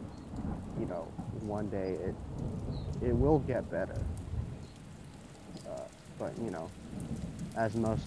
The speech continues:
things go, it's always gonna get a little bit more worse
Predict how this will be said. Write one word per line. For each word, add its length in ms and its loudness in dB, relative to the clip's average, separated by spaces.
things 300 2
go, 380 6
it's 80 -2
always 280 -2
gonna 140 0
get 160 -2
a 40 0
little 220 2
bit 160 4
more 220 6
worse 400 6